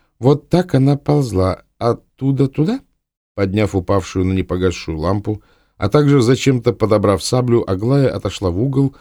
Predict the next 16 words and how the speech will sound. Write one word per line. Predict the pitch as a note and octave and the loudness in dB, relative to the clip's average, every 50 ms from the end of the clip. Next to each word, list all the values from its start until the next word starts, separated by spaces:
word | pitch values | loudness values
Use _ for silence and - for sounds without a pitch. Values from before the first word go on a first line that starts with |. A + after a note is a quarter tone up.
| - - _ _ - | -20 -20 _ _ 0
и | A2 | 2
опустилась | A#2 A2+ - A2 G2 - - C3 C3+ C3+ B2+ - - - | 2 2 2 -2 -4 -2 0 0 0 0 0 -2 -4 -4
на | G2 G2 | -4 -4
четвереньки. | - - - - _ - F#2+ F#2 - - - - - - _ _ - - - _ _ _ _ _ _ _ _ _ _ _ _ _ _ - - - | -4 -6 -12 -12 _ -14 -14 -14 -16 -18 -20 -20 -20 -20 _ _ -20 -20 -20 _ _ _ _ _ _ _ _ _ _ _ _ _ _ -18 -8 -6
Поползла | A2+ G2+ B2+ B2 A#2+ A2 G#2 A2 B2 B2+ | -2 2 4 4 4 4 4 2 2 2
по | B2+ - C#3 C3+ | 2 0 -2 -2
полу, | - - G2+ G2 F#2+ F#2+ G2+ G2+ | -2 0 0 0 2 2 0 -2
освещая | - - - - F#2 F2 - - - F2+ F2 F2+ F#2+ G2 | -4 -6 -8 -6 -6 -6 -6 -6 -6 -4 -4 -4 -4 -4
щели. | - - - - - - - - - - - - - _ _ _ _ _ _ _ _ _ _ - | -6 -10 -12 -12 -12 -12 -14 -16 -18 -20 -20 -20 -20 _ _ _ _ _ _ _ _ _ _ -2
Иногда | A2+ A#2 B2 A#2 A2 A#2+ - - | 0 2 2 2 4 2 2 2
совала | - - A2 A2+ A#2+ B2 A#2+ A#2 | 2 2 4 4 4 4 2 2
меж | A2 A2+ A2+ A2+ G#2 F#2 | 2 0 0 0 0 0
досок | F2+ G#2+ A2 G2+ - A2 G#2 - _ _ _ | 0 0 0 0 0 -2 -6 -6 _ _ _
клинок, | - G2+ G2 G#2 G2+ F#2 E2+ B1+ - - - - _ _ _ _ _ - | -8 -4 -2 -2 -2 -2 -4 -6 -10 -14 -20 -20 _ _ _ _ _ -6
ворочала | F2 G2+ G2+ F#2+ A2 A2+ - - A#2+ A2+ A2+ | -2 0 2 4 4 2 2 0 0 0 0
им, | - - A2 A#2 A#2 A2 - | 0 -2 -4 -4 -4 -6 -8